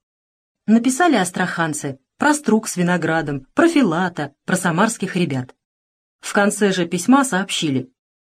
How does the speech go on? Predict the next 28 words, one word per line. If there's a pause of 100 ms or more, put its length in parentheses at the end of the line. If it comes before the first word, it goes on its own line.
«Бит
Филат
Василёнок
нещадно
кнутами. (420)
А
будет
воля
твоя,
отец-атаман, (160)
так
мы
посадим
его
и
в
воду. (180)
Отпиши». (1300)
Примечание. (300)
Посадить
в
воду — (280)
вид
казни. (320)
Человека
сажали
в
мешок